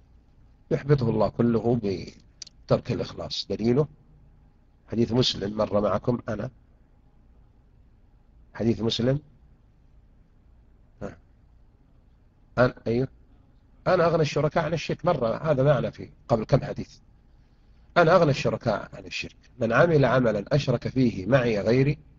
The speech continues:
تركته وشركه". وإذا ترك الله العبد وشركه إذن ما يثيبه، نعم،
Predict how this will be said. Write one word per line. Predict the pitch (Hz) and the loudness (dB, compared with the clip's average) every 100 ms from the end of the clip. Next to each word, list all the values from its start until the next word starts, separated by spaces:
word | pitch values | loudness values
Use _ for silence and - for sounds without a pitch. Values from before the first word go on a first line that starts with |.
| _ _ - | _ _ 2
تركته | 135 143 120 | 2 4 2
وشركه". | 107 - - - - _ _ - _ _ _ _ - _ - _ _ - - - _ _ - - - _ _ _ _ _ _ _ _ _ _ _ _ - - - - | 0 -4 -8 -12 -20 _ _ -20 _ _ _ _ -20 _ -20 _ _ -20 -20 -20 _ _ -20 -20 -20 _ _ _ _ _ _ _ _ _ _ _ _ -20 -20 -10 0
وإذا | 160 156 | 6 6
ترك | 165 165 143 | 8 6 6
الله | 131 131 104 | 4 4 2
العبد | 107 107 110 101 | 0 2 2 -2
وشركه | 98 143 - 135 151 - - | -2 -2 0 -2 -4 -6 -6
إذن | 208 233 | 0 4
ما | 262 | 6
يثيبه، | 185 135 107 - - - _ _ _ _ _ _ - _ _ _ _ - _ - _ _ _ | 6 4 0 -4 -16 -20 _ _ _ _ _ _ -20 _ _ _ _ -20 _ -20 _ _ _
نعم، | 101 98 170 | -4 2 2